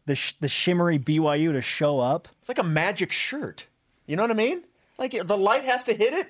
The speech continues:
Speaker 2: and it's beautiful.
Speaker 1: Now, when you see these initial designs, and, I mean, how much modification goes into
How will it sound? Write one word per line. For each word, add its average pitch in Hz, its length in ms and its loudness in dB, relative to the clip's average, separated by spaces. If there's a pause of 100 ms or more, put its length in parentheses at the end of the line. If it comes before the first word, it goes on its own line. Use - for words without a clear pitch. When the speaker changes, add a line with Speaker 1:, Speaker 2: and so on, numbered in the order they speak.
Speaker 2:
and 165 300 -2 (260)
it's - 140 -20 (100)
beautiful. 415 460 -4
Speaker 1:
Now, 190 160 0
when 233 240 2
you 277 100 4
see 285 320 0
these 190 260 2
initial 180 380 2
designs, 151 540 0
and, 139 100 -4
I 139 80 -2
mean, 151 120 0
how 220 180 -2
much 226 260 0
modification 160 800 0
goes 135 320 2
into 123 600 0